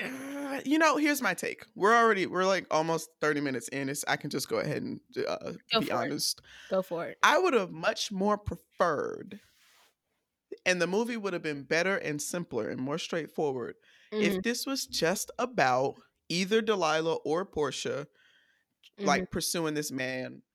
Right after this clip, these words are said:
Speaker 1: just by himself, like, by themselves, you
Speaker 2: Right.
Speaker 1: know? Because
Speaker 2: Or a
Speaker 1: that's a good
Speaker 2: caveat.
Speaker 1: enough story.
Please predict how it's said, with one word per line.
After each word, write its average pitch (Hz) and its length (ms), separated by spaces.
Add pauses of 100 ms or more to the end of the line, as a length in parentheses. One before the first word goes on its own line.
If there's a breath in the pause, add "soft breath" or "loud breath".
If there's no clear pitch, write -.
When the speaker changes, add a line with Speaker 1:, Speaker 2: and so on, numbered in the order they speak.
(240)
Speaker 1:
just - 360
by 143 180
himself, - 420 (140)
like, 135 200
by 147 140
themselves, 143 600 (240)
you 123 120
Speaker 2:
Right. 139 80
Speaker 1:
know? 160 140 (280 loud breath)
Because 185 260
Speaker 2:
Or 311 280
a 277 60
Speaker 1:
that's - 280
a - 80
good 311 100
Speaker 2:
caveat. 294 100
Speaker 1:
enough 190 240
story. 180 640